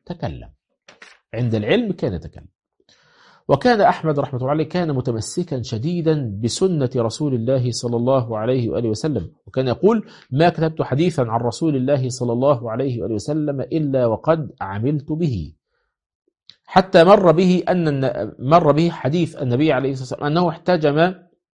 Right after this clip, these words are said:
وأعطى أبا تي-، طيبة الحجام ديناراً، ففعل ذلك أحمد بن حنبل تأسياً واقتداءً واقتفاءً برسول الله صلى الله عليه وآله وصحبه وسلم.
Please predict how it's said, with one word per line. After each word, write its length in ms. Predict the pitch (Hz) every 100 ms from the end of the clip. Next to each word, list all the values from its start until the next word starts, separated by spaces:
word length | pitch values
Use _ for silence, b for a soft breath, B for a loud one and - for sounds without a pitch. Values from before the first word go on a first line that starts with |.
| _ _ _ _ _ _ B B B
وأعطى 600 | 123 143 185 156 - 143 -
أبا 240 | 151 139
تي-، 280 | 123 156 151
طيبة 560 | - 123 - 160 135 131
الحجام 720 | 135 135 120 101 90 131 156 143
ديناراً، 580 | 185 196 113 80 71 - _
ففعل 440 | 139 131 196 156
ذلك 420 | 127 147 147 127
أحمد 400 | - - 113 101
بن 60 | 98
حنبل 360 | - 160 160 123
تأسياً 1000 | 110 - - - 156 156 156 156 151 - b b b
واقتداءً 760 | - - 113 104 131 143 135
واقتفاءً 840 | 127 123 - 95 127 127 120 117 113 b b b b b _ - _ _
برسول 500 | 139 139 123 - 147
الله 380 | 113 107 117 110
صلى 380 | 101 143 135 117
الله 480 | 107 110 117 101 92
عليه 340 | 98 120 98
وآله 380 | 92 135 131 98
وصحبه 300 | - 107 90
وسلم. 240 | 82 -